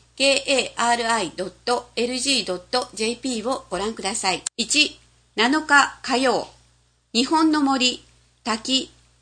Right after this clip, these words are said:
渚全国協議会、震災復興支援金の贈呈。熊本県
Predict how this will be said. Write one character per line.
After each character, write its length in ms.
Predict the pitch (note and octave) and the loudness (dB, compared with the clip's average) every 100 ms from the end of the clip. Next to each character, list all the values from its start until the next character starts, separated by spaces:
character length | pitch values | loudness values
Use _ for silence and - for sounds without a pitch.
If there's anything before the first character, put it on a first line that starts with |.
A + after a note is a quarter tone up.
| _ | _
渚 680 | G#3+ B3 D4+ - C4 - - | -2 0 0 4 4 4 -6
全 260 | - C4 D#4+ | 0 2 4
国 300 | D#4+ D#4+ D#4+ | 0 0 0
協 220 | D#4 C#4+ | 2 0
議 160 | C4+ C4+ | 0 -2
会、 260 | F#3 D3+ - _ _ _ | -2 -2 -8 _ _ _
震 300 | - D4+ E4+ | 0 2 4
災 280 | D#4 D#4 | 4 2
復 200 | D4 C4 - | 2 -6 -2
興 180 | C4 B3+ | 2 2
支 160 | C4 B3+ | 2 0
援 180 | D4 | 0
金 240 | D#4 C#4+ C#4 | 0 2 2
の 120 | C4 | 2
贈 220 | B3 A#3 | 2 0
呈。 360 | A3+ G#3 G3 F3+ - _ _ _ _ _ _ _ _ | 0 0 0 -4 -14 _ _ _ _ _ _ _ _
熊 220 | - C#4+ | 2 4
本 260 | D#4 D4+ C#4+ | 4 2 -2
県 320 | C4 G3 D#3 | 0 -2 -2